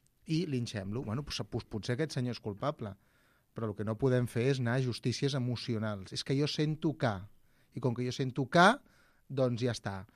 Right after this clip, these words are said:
O quan es fa un linxament a la televisió, aquesta persona ha fet això, ha fet allò. De tota manera,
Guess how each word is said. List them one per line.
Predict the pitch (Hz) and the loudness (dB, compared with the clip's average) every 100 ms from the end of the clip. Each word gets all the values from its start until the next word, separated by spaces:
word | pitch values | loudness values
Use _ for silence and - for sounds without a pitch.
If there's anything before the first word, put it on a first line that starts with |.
| _ - | _ -6
O | 120 113 - | -2 -2 -2
quan | 120 113 | -2 -2
es | - | 0
fa | 127 | 0
un | 123 131 | 2 2
linxament | 127 120 120 123 | 0 0 0 0
a | 156 | 0
la | 123 | 0
televisió, | 113 110 113 104 | 0 0 0 -2
aquesta | 127 - 120 | -4 -4 -4
persona | 120 - 143 165 | -4 -4 -2 -2
ha | 151 | -4
fet | 120 | -6
això, | 113 - | -6 -4
ha | 135 | -4
fet | 127 | -2
allò. | 110 101 - - - | -4 -6 -10 -16 0
De | 160 | 4
tota | 180 208 | 6 8
manera, | 190 147 139 196 | 8 6 4 2